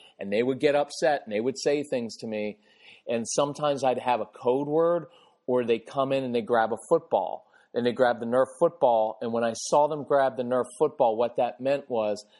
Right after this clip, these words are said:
they wanted to go outside with me and play catch. And I knew then that they were humbling themselves and they were ready to have that talk, if that makes sense.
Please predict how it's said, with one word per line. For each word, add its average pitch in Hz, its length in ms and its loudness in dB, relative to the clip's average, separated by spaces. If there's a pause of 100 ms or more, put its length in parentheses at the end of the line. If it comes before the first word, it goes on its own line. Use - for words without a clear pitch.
(220)
they 127 80 -4
wanted 127 240 -2
to 127 100 -4
go 123 140 2
outside 127 540 0
with 117 180 -8
me 113 120 -4
and 101 120 -8
play 110 220 -4
catch. 117 580 -4 (300)
And 113 120 -6
I 110 100 -4
knew 135 320 0
then 127 580 0 (300)
that 117 120 -6
they 123 100 4
were 107 140 0
humbling 156 520 0
themselves 113 680 -2
and 113 180 -6
they 127 120 2
were 123 180 -2
ready 131 380 0
to 120 80 0
have 113 440 -4
that 98 300 -4 (120)
talk, 110 320 0
if - 140 -12
that 104 220 0
makes 101 300 -8
sense. - 400 -8